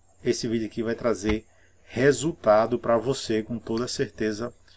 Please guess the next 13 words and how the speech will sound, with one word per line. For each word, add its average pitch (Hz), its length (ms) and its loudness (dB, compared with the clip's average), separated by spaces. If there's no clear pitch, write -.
absoluta. 143 640 4
Se - 140 -8
você 147 160 -4
criar 151 320 4
um 175 60 0
canal 139 320 4
focado 147 540 0
nisso, 117 380 -2
ó, - 220 -20
nesse 139 280 -8
site 117 440 2
aqui 123 200 -6
tem 135 480 -4